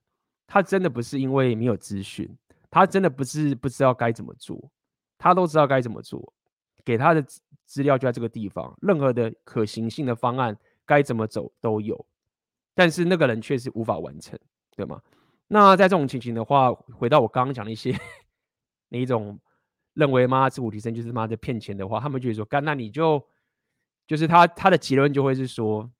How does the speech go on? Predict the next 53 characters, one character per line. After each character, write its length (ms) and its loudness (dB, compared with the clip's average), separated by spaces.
干， 160 -2
那 100 0
你 80 -4
就 80 -4
是 80 -2
讲 220 -4
爽 220 -2
了 80 -4
嘛， 260 -6
你 60 -8
又 80 -4
不 80 -6
是 60 -6
真 120 -4
的 80 -4
想 240 -10
要 200 0
啊， 220 0
什 120 -12
么 60 -8
什 100 -14
么 80 -8
挖 220 -2
哥， 360 -10
就 100 -10
是， 160 -8
啊， 160 -8
随 140 -8
便， 260 -6
就 80 -10
是 140 -6
只 180 -18
是 80 -8
爱 140 2
抱 260 6
怨， 280 0
什 140 -14
么 100 -10
什 80 -14
么 100 -10
挖 220 -4
哥， 360 -12
就 100 -8
这 120 -8
样 100 -12
结 200 -16
束 220 -20
了， 80 -20
对 100 -8
吗？ 160 -10
就 80 -6
是 100 -4
按， 140 2